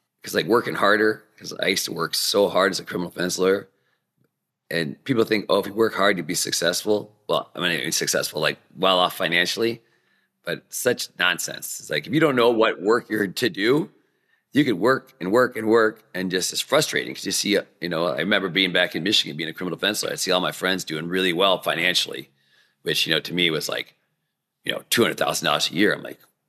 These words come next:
"Wow, if I could make that much money one day, that would be the, like, all this suffering and abuse I have to go through as a criminal defense lawyer from the, the clients and the judges and the system." I'm like, "Ah, that'd be worth it." But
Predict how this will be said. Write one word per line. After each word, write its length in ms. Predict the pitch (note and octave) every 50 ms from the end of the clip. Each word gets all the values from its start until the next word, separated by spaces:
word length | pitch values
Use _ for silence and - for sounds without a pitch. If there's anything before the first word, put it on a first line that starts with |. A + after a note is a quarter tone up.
| - -
"Wow, 400 | E2 D#2 C#2 B1 A#1+ - - -
if 60 | -
I 60 | - D#2+
could 160 | - E2 D#2
make 180 | F2 E2 E2
that 220 | - E2+ D#2+ - -
much 180 | E2 E2 -
money 240 | - E2 E2+ E2 C#2+
one 220 | C#2 D2+ D2+ C#2+ C2+
day, 220 | C#2 C2 C2+ C2+
that 200 | - D2+ D#2 D2+
would 140 | C2+ - -
be 80 | -
the, 180 | C#2+ C#2 - - - _ _ _ _ _
like, 140 | - - -
all 160 | F2 G#2 A2
this 100 | G2+ -
suffering 640 | - - - - G2 G#2 - - A2 F2 F2+ G2 F#2
and 160 | C#2+ C2+ - _ _ _ _ _ _ _ _ _ _
abuse 380 | - A2 A#2 B2 C3+ B2+ - -
I 40 |
have 140 | F#2 A#2+ A2 -
to 80 | G#2+
go 120 | G2 G#2+ A2
through 140 | - A#2+
as 60 | G#2+ G2
a 60 | F2+
criminal 320 | - - B2+ A#2 G#2+ G2+
defense 320 | F2+ - G#2+ G#2+ G#2+ - -
lawyer 300 | G#2 G#2+ A2 G#2+ A2 -
from 200 | - - D#2+ D2
the, 100 | D2 -
the 100 | - -
clients 560 | - - - G#2+ A2+ A#2 A#2 A2+ A2+ A#2 - -
and 80 | D#2
the 80 | C#2+ D2
judges 560 | D2 - - B2 A2+ A2 G2+ A#2 A2 G#2 -
and 80 | - -
the 60 | -
system." 480 | - - - C#3 A#2 - - B2+ A#2+
I'm 60 | G#2+ G#2+
like, 140 | A2+ - -
"Ah, 100 | F#3+ - -
that'd 120 | E3+ D3+
be 80 | B2+ A2+
worth 300 | A#2 A2+ G#2 G#2 - -
it." 160 | D2+ - -
But 240 | - E2+ E2 E2